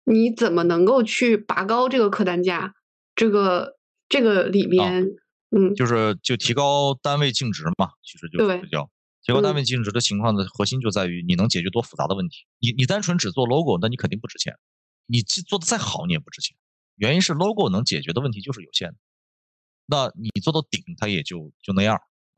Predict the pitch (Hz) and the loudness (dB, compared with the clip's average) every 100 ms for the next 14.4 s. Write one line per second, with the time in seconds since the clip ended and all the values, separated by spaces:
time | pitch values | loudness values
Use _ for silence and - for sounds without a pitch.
0 | _ _ _ 139 135 107 101 131 139 113 | _ _ _ -4 0 0 0 0 0 0
1 | 120 117 - 113 107 95 131 170 220 _ | 0 0 0 0 0 0 0 -2 -6 _
2 | _ _ _ _ 110 - 87 95 - 110 | _ _ _ _ -6 -4 -4 -4 -4 -4
3 | 90 90 78 78 - - _ _ _ _ | -2 -4 -2 -4 -6 -14 _ _ _ _
4 | _ - 135 110 117 123 123 113 101 120 | _ -4 0 0 2 0 2 0 0 2
5 | 143 147 113 87 82 - 87 90 120 110 | 2 2 2 0 -2 -2 -2 -2 -2 -2
6 | 98 160 202 - - - 87 110 127 - | -2 0 -2 -4 -14 -12 -8 -4 -2 -2
7 | 107 135 98 82 78 90 - 120 90 82 | -2 -2 -4 -8 -6 -6 -2 -4 -4 -10
8 | 73 - _ _ _ _ - - 98 82 | -18 -20 _ _ _ _ -6 -2 -2 -4
9 | 95 87 113 123 - 175 104 90 85 80 | -6 -6 -8 -6 0 0 0 -4 -6 -6
10 | 82 87 117 120 98 82 - - _ _ | -4 -2 -2 -2 -4 -6 -14 -20 _ _
11 | _ _ _ 92 107 101 82 101 135 110 | _ _ _ -2 0 -2 -2 -2 0 -2
12 | 90 - 107 98 90 73 _ _ _ _ | -2 -2 0 0 0 -4 _ _ _ _
13 | - 180 143 - 98 110 - 113 127 123 | -4 -2 -2 0 0 2 0 -2 0 0
14 | - 101 85 | -2 -2 -2